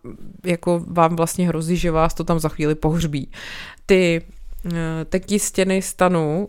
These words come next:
se prostě takhle, jako, třepotají v tom větru a vlastně to vypadá, že se to za chvíli celý roztrhne, že jo. Já, jako,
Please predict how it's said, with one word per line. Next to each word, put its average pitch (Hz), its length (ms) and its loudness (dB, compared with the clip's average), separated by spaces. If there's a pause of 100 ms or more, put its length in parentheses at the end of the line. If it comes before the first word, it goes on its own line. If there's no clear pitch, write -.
(120)
se - 180 -2
prostě 170 640 0 (220)
takhle, 170 240 -2
jako, 165 180 -4
třepotají 170 540 0
v - 80 -10
tom 180 240 0
větru 170 640 2
a 170 60 -2
vlastně 165 540 -4
to 170 120 -2
vypadá, 165 380 2
že 165 140 -2
se 165 120 -4
to 165 120 0
za 170 120 -2
chvíli 170 280 0
celý 175 260 0
roztrhne, 165 580 0
že - 100 -6
jo. - 60 -6 (420)
Já, 170 140 4
jako, 180 340 2